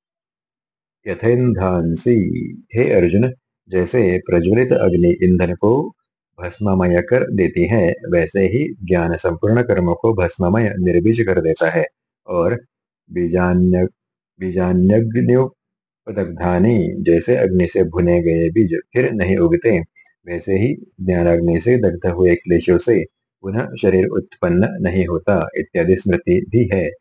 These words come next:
उसी प्रकार अविद्या आदि क्लेशों के दाह होने पर क्लेश के बीज कर्माशय के एक देश का दाह हो और एक देश का प्ररोह हो, यह उपपन्न नहीं होता।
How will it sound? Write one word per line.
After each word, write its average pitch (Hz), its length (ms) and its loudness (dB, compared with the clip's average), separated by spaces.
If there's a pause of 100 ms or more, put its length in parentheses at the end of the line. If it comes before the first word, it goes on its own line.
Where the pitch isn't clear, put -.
(360)
उसी 113 200 -10
प्रकार 92 340 -2
अविद्या 85 480 0
आदि 87 240 0
क्लेशों 85 380 -2
के 87 160 0
दाह 85 280 -2
होने 85 340 -2
पर 92 220 0 (380)
क्लेश 87 220 -8
के 120 220 0
बीज 90 380 2
कर्माशय 85 600 0 (100)
के 101 180 -2 (300)
एक 123 180 -6
देश 90 320 0
का 90 100 -2
दाह 82 260 0
हो 92 380 0 (120)
और - 220 0
एक 120 300 0
देश 85 240 2
का 87 180 -2
प्ररोह 82 400 0
हो, 87 440 -2 (300)
यह 101 100 -4
उपपन्न 98 460 0
नहीं 87 280 0
होता। 82 400 -4